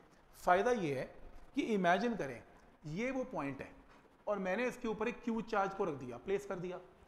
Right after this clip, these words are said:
अब क्यू charge force experience करेगा और मान लो ये charge movable है, तो मैं देखना चाहता हूँ ये मूव कहाँ करेगा। तो मैं ये देख रहा था कि अगर मैं अपने पुराना logic लगाऊँ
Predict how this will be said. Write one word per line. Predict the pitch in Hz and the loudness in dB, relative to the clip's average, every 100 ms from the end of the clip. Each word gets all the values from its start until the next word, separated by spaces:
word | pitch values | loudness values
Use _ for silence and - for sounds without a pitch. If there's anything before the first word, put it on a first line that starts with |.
| - - - - | -20 -20 -20 -2
अब | 220 196 - | -2 -2 -2
क्यू | 240 285 | 0 0
charge | - 196 175 180 - | 0 2 2 0 -4
force | 220 196 | -2 0
experience | 214 - 208 202 - | -2 -4 -6 -6 -6
करेगा | 185 175 175 175 - - - - _ | -6 -6 -10 -14 -20 -20 -20 -20 _
और | - 220 | -2 2
मान | 196 202 | 4 4
लो | 247 | 2
ये | 269 | 0
charge | 240 247 233 | 4 4 2
movable | 196 175 170 160 | -2 -2 -2 -2
है, | 165 - - - - - | -6 -12 -20 -20 -18 -4
तो | |
मैं | 254 240 | -2 2
देखना | 190 196 226 | 2 2 0
चाहता | 262 202 180 | 0 0 -2
हूँ | 233 | -2
ये | 262 | -2
मूव | 202 202 | 0 0
कहाँ | 208 208 | 0 0
करेगा। | 202 196 185 180 - - - - | 2 0 -2 -6 -14 -20 -20 -10
तो | 240 | -2
मैं | 254 | 2
ये | 247 | 2
देख | 175 170 | 0 0
रहा | 180 | 0
था | 233 | 0
कि | 226 262 - - - 175 - - - | 0 -6 -8 -16 -20 -20 -20 -20 -10
अगर | 151 185 | -6 -2
मैं | 202 | -2
अपने | 202 | -4
पुराना | 214 180 170 | -4 0 2
logic | 214 208 208 | 0 -2 -2
लगाऊँ | 185 156 143 | -2 -2 -2